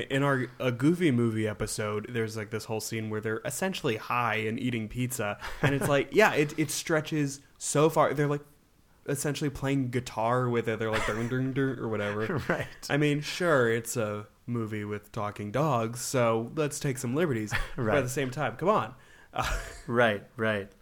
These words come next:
Speaker 1: Um, and, uh, yeah, I, I, I, uh,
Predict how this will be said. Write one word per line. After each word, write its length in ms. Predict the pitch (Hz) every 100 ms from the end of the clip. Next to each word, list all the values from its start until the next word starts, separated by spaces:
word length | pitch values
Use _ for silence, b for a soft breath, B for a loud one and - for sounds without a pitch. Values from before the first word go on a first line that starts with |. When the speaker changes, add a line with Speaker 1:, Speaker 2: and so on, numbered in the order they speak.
| - B B B B -
Speaker 1:
Um, 340 | 139 143 131
and, 420 | 131 143 139 135
uh, 500 | 110 92 85 50 50 50 - - _ _ _ _
yeah, 460 | 143 135 202 156 104
I, 280 | 143 151 - - _ _ _ _ _ _ - - -
I, 100 | 143 143
I, 200 | - 107
uh, 280 | 87 85 82